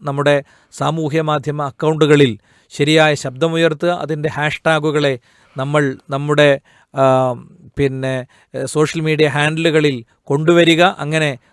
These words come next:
ആഗോള ശ്രദ്ധ ഇത്തരം വിഷയങ്ങളിൽ ക്ഷണിക്കുക. ശരിയായ ഒരു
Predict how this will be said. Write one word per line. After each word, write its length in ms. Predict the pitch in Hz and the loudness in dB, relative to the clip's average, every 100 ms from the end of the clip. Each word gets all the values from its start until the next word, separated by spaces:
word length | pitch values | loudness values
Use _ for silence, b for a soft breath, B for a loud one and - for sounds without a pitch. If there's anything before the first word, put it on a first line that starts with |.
| _ | _
ആഗോള 420 | 131 160 170 202 196 | 0 2 6 6 6
ശ്രദ്ധ 360 | - 165 139 | 2 -4 0
ഇത്തരം 440 | 143 135 - 156 151 | 0 0 -2 -2 -4
വിഷയങ്ങളിൽ 560 | - 151 143 143 139 | -4 -6 -4 -6 -6
ക്ഷണിക്കുക. 560 | - - 139 139 170 185 b b b b | -8 -6 -6 2 2 2 b b b b
ശരിയായ 640 | - 160 170 156 151 147 143 b b b 131 | -2 2 6 6 6 4 0 b b b -4
ഒരു 400 | 139 143 139 | 0 0 -2